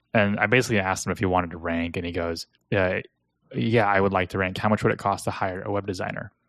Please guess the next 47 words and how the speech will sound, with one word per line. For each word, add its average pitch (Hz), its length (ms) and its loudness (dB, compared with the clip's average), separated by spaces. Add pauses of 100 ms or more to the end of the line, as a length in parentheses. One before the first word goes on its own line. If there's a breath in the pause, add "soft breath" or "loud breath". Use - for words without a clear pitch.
(100)
So, - 160 4
like, 107 120 6
in 107 60 6
a 107 100 6
lot 165 220 6
of 175 80 2
situations, 98 600 -2
most 113 300 2
people, 98 400 2
like, 90 160 -4
a 98 60 -2
lot 98 260 2
of - 100 -14
agency 104 380 -6
owners 104 260 -2
and 95 120 -4
a - 20 2
lot 92 140 -2
of - 60 -14
freelancers 139 400 2
would 98 100 -2
be 107 80 2
like, 104 320 0
<laughs> - 320 -2
"This - 180 -6
is - 80 -6
how - 100 -4
much - 200 -4
we 120 120 0
cost." - 440 -4 (400 loud breath)
And - 320 -2
then, 120 80 2
like, 120 140 2
they'd 113 180 6
really, 123 240 6
like, 113 160 2
try 123 100 4
to 107 80 -2
sell 123 220 0
themselves 101 500 -2
or, 101 80 0
like, 98 300 -2
try 113 140 -4
to 101 100 -4
sell, 98 400 -2
you 113 80 -4
know, 90 160 -2